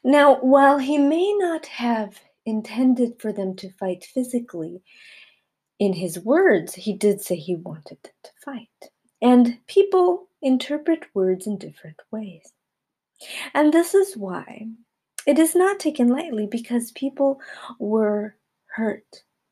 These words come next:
in that process, and people passed away in that process. It was not a process. It was not a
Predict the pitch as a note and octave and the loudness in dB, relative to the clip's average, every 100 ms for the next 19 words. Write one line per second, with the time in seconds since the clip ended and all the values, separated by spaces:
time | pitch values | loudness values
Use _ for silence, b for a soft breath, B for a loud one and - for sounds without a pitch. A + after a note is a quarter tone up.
0 | _ G#3 G3+ G3 G3 G3 - F#3+ G3 - | _ 0 0 0 -4 -8 -10 -10 -10 -16
1 | - - _ _ - B B B - G3 | -18 -18 _ _ -20 B B B -2 -2
2 | F#3+ G#3 G3+ F#3+ F#3+ F3+ - - - E3+ | 0 -4 -4 -4 -6 -10 -12 -16 -16 -14
3 | - F#3+ _ _ _ _ _ _ G3 G3+ | -16 -18 _ _ _ _ _ _ 0 2
4 | G3 - F3+ G3 G3+ - - _ - - | 0 -2 -4 -2 -2 -6 -18 _ -18 -14
5 | G3+ - - _ _ - - - B B3+ | -14 -16 -20 _ _ -20 -20 -18 B -6
6 | C#4+ D4+ F4 A4 A#4+ G#3 F3 - - - | 0 4 6 6 2 -2 -4 -4 -6 -6
7 | - C4 D#4+ E4 E4 B3 | -6 -2 2 2 4 0